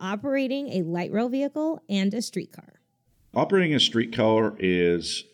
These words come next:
Speaker 2: obviously a, a lot different, but also very similar to operating a, a light rail vehicle. There's a, what they call a master controller in both that is responsible for propulsion and braking, but yet streetcar is a lot smaller.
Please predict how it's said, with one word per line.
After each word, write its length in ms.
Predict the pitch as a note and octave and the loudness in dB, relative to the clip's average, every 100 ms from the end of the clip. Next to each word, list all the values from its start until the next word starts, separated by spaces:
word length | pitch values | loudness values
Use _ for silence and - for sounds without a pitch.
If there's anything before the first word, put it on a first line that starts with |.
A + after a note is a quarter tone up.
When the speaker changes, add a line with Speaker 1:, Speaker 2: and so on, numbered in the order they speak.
| - | -4
Speaker 2:
obviously 460 | F2 F#2 - F2+ E2+ | 0 0 0 0 0
a, 400 | D#2 D2+ D2 - | -2 -2 -2 -4
a 60 | D#2 | -4
lot 280 | D#2 F#2 - | 0 -2 -2
different, 500 | F#2+ - A2 - - _ _ _ | -4 -2 -4 -6 -16 _ _ _
but 260 | F#2 F2 - | 0 0 0
also 560 | F2+ F#2 F#2+ E2+ E2 - | -2 0 0 0 -2 -8
very 320 | C#2+ F2 E2+ | -6 -2 0
similar 420 | D2+ - G#2+ F2+ D#2 | -2 0 2 2 -2
to 180 | - - | -6 -4
operating 420 | D2+ D2+ D2+ D2 | -4 -4 -4 -4
a, 140 | D2+ D2+ | -6 -6
a 200 | D2 D2+ | -4 -2
light 220 | D#2 D#2 | -4 -4
rail 160 | D2+ | -6
vehicle. 460 | D2 D#2 C#2+ - - _ | -4 -4 -4 -12 -14 _
There's 320 | E2 E2 D2+ | -4 -2 -2
a, 280 | D#2 D2+ D2+ | -2 0 0
what 140 | D2+ D#2 | -2 -6
they 80 | |
call 200 | D#2+ F2 | -6 -4
a 40 | D#2+ | -2
master 320 | D#2 D#2 - | -2 -4 -4
controller 480 | F2 C#2 F2 E2 D#2+ | -6 -4 -2 -2 -2
in 80 | D2+ | -2
both 480 | D2+ G2+ - - | 2 2 2 -6
that 180 | - D#2 | -6 -4
is 160 | D2 - | -6 -6
responsible 640 | D2+ - D2+ D2+ D#2 D#2+ | -8 -6 -6 -6 -6 -6
for 220 | D#2 D#2+ | -4 -6
propulsion 640 | D2 D#2 D2+ D#2+ D#2 F2 D#2 | -4 -6 -6 -6 -6 -6 -6
and 320 | D2 C#2+ C#2+ | -6 -6 -4
braking, 460 | D#2 D#2+ B2 D#3 - | -4 -2 -2 -2 -2
but 240 | F#2 F2+ | -2 0
yet 440 | F2+ F#2+ F2+ - - | 0 0 0 -6 -12
streetcar 800 | - - B2 - B2 B2 A#2+ - | -10 0 0 0 0 2 2 0
is 520 | F2 E2 D#2 D2+ - - | 0 2 2 -2 -6 -6
a 60 | D#2+ | -4
lot 220 | D2 - | -4 -6
smaller. 540 | - D2+ F2 A#2 B2+ | -4 0 2 2 0